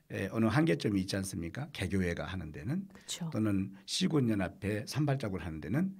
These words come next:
Speaker 1: 그래서 우리 충남 기독교 총연합회가 적극적으로 우선은 홍보하고, 그래서 저희들이 이제 포스터를 만들어서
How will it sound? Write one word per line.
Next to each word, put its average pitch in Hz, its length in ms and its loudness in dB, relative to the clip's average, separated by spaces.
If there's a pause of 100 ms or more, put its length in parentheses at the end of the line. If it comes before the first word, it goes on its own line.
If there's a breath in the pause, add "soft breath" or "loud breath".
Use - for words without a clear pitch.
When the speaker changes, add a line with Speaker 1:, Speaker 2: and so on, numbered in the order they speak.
(160 loud breath)
Speaker 1:
그래서 107 540 0 (400 loud breath)
우리 107 140 0
충남 139 320 4
기독교 117 320 -2
총연합회가 107 960 0
적극적으로 120 960 0 (100)
우선은 143 440 2 (380 soft breath)
홍보하고, 127 640 2
그래서 110 200 -8
저희들이 101 240 0
이제 95 280 -2 (380 loud breath)
포스터를 135 340 0
만들어서 90 680 -2